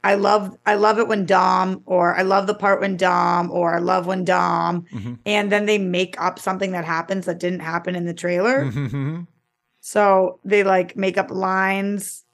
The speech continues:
Speaker 1: and just things about family and whatever. And it's, like, hundreds of comments like that.
Speaker 2: Yeah.
Speaker 1: And I just think that this fan base is so effing great.
Speaker 2: Mm-hmm.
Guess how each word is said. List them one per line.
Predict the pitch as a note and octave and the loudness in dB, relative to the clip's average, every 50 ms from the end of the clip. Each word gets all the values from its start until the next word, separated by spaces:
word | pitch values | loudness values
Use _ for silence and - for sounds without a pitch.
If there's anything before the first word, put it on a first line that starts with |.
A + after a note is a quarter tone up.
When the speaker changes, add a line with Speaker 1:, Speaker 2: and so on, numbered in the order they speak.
| _ _ _ - | _ _ _ -2
Speaker 1:
and | - G#3 G3 F#3+ F#3+ F#3 F#3 D#3 - - - F3 | 0 0 0 0 -4 -6 -6 -8 -10 -14 -14 -10
just | - G3 F3+ - - | -8 -8 -8 -6 -4
things | G3+ G3 F#3+ F3+ | -4 -4 -2 0
about | F#3 F3+ F3+ - - - | 0 0 0 -2 -2 -4
family | F3 E3+ F3 F3+ G3 G3+ | -4 -2 -2 -2 -2 -2
and | G3+ F#3+ | -2 -2
whatever. | F3+ F3 F3 F3 G#3 A3 | -2 -2 0 0 0 0
And | - A3 | 0 -2
it's, | A3 G#3+ | -4 -2
like, | A3 G#3+ G#3 - _ | -2 -4 -4 -6 _
hundreds | _ - - - G#3+ A3+ A3 G#3 A3+ G#3+ - | _ -14 -6 -4 -2 -2 -2 -2 -4 -4 -4
of | - E3+ | -6 -8
comments | E3+ E3 E3+ F3 E3+ F3 F#3 F#3+ | -6 -8 -6 -4 -4 -4 -4 0
like | - G#3+ G#3 G#3 | 0 -2 0 2
that. | - A#3 A#3+ A#3+ A#3+ - | 0 2 2 2 0 -2
Speaker 2:
Yeah. | A2+ G#2+ F#2+ F2 D#2+ - _ _ _ - | -4 -6 -6 -6 -10 -16 _ _ _ -6
Speaker 1:
And | - - G#2 - - - _ - - - - | -2 -2 -2 -2 -4 -12 _ -18 -18 -10 -2
I | - G#3+ F#3+ | -2 -2 0
just | E3+ A3+ A3 A3 - | 0 -2 -4 -4 -4
think | C4 C4 C4+ - | -6 -6 -4 -2
that | C4+ A#3+ - | -4 -4 -4
this | - F#3+ F3 - | -8 -10 -10 -10
fan | - - - F#3+ E3+ E3 F3 F3+ | -12 -4 -4 -2 -2 -2 -4 -4
base | F3 F#3 F#3 F#3+ G#3 G#3 | -2 -2 -2 -2 -2 -4
is | - F3+ E3+ - | -6 -10 -10 -6
so | - F3 E3+ F3+ F#3 - - | -6 -4 -4 -4 -4 -4 -2
effing | F#3+ F#3 F#3 - F#3+ F3+ E3+ | -4 -4 -2 -4 -6 -6 -6
great. | - E3 - - E3+ G3+ - - _ - | -8 -10 -8 -4 -4 -4 -4 -6 _ -10
Speaker 2:
Mm-hmm. | B2 G2 G2+ C3+ C3 C3 C#3 | -10 -6 -6 -6 -6 -6 -8